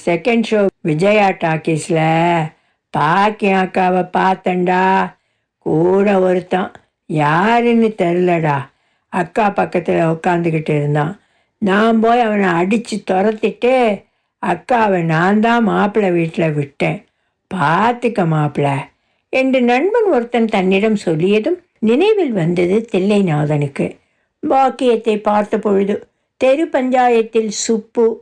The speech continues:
வண்டி ராஜேந்திரன், அக்கம்பக்கத்தினர், சொந்தக்காரர்கள், நண்பர்கள் பேசிய வார்த்தைகள் எல்லாம்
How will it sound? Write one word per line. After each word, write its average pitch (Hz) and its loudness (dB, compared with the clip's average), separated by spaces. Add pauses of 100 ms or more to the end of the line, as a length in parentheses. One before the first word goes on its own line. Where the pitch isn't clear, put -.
(280)
வண்டி 254 0
ராஜேந்திரன், 185 0 (380)
அக்கம்பக்கத்தினர், 196 -2 (380)
சொந்தக்காரர்கள், 190 -2 (400)
நண்பர்கள் 285 0
பேசிய 175 -2
வார்த்தைகள் 160 -2
எல்லாம் 214 0